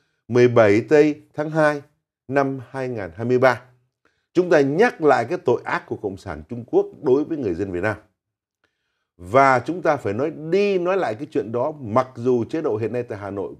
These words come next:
bằng bất, bằng tất cả một phương tiện, họ đã bưng bít cái tên này để đồng bào chúng ta đừng nghĩ tới cái chuyện đó nữa. Nhưng mà đó cũng là tội ác của chế độ Hà Nội. Bởi vì họ xóa đi một cái,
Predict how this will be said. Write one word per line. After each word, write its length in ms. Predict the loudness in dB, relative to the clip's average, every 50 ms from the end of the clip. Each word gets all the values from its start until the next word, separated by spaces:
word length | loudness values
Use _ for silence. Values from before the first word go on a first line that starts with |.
| _
bằng 260 | -12 -12 -12 -12 -14 -16 _ _
bất, 180 | -4 -4 -4 -4 -8 _ _ -20 -20 -20 _ _ -20 -20 -20 _ _ _ _ _ _
bằng 180 | -8 -8 -8 0 2
tất 240 | 2 2 2 0 0
cả 180 | 2 2 2
một 160 | 2 -2 -6 -6
phương 220 | -6 -6 -6 -2
tiện, 200 | 0 0 0 0 -2 -10 _ _ _ _ _ _
họ 120 | _ -6 -4
đã 120 | -4 -4
bưng 380 | 0 2 2 4 4 2 0 0
bít 140 | -2 -2 -2 -6
cái 100 | -12 -4 -2
tên 200 | 0 0 0 -2
này 220 | -4 -4 -4 -4
để 100 | -6 -4
đồng 180 | -4 -4 -4 -2
bào 200 | -2 -2 -4 -4
chúng 140 | -8 -10 -10
ta 100 | -10 -10 -10 -8
đừng 260 | -8 -8 -8 -8 -8
nghĩ 120 | -10 -10
tới 120 | -10 -12 -12 -12
cái 80 | -14 -12
chuyện 140 | -12 -12 -12
đó 60 | -14
nữa. 200 | -14 -14 -14 -14 -14 -16 _ _ _ _
Nhưng 140 | -2 0 2
mà 120 | 2 0
đó 220 | 2 4 4 4 4
cũng 220 | 2 -2 -6 -4
là 100 | -4 -6 -6 -8
tội 160 | -8 -6 -6
ác 180 | -8 -10 -10
của 100 | _ -14
chế 100 | -12 -10
độ 80 | -10 -10
Hà 140 | -12 -16 -18
Nội. 200 | -18 -18 -20 -20 _ _ _ _ _ _ _ _ _ _ _
Bởi 140 | 4 4 6
vì 100 | 6 4
họ 140 | 2 2 -2
xóa 280 | -2 0 0 0 2
đi 120 | 4 2 2
một 120 | 2 0
cái, 100 | -4 -4